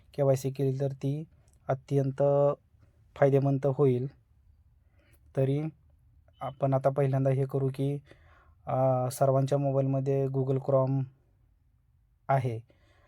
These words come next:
तरी Google Chrome-वरती जाऊन मुख्यमंत्री लाडकी बहीण योजना हे फक्त नाव टाका.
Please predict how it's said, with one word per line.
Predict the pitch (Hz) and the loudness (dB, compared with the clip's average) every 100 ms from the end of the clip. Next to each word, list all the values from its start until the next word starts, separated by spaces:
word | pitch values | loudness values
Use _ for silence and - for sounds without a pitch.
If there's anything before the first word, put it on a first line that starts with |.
| _ _ - | _ _ -2
तरी | 143 147 151 | 0 0 -2
Google | 143 143 147 | -2 -2 0
Chrome-वरती | 151 143 147 139 143 | 2 0 0 -2 -2
जाऊन | 139 147 135 139 139 | 0 2 2 2 0
मुख्यमंत्री | 147 139 135 143 139 135 135 135 135 | 0 -2 -2 -2 0 -2 -2 -4 0
लाडकी | 131 127 131 | 0 0 -2
बहीण | 135 131 135 | -2 0 0
योजना | 139 127 117 117 120 - _ _ _ _ _ _ - | 0 0 -2 -4 -6 -12 _ _ _ _ _ _ 0
हे | 143 135 | 0 0
फक्त | 135 147 | -2 0
नाव | 143 139 | 2 4
टाका. | 135 139 127 123 | 2 2 2 0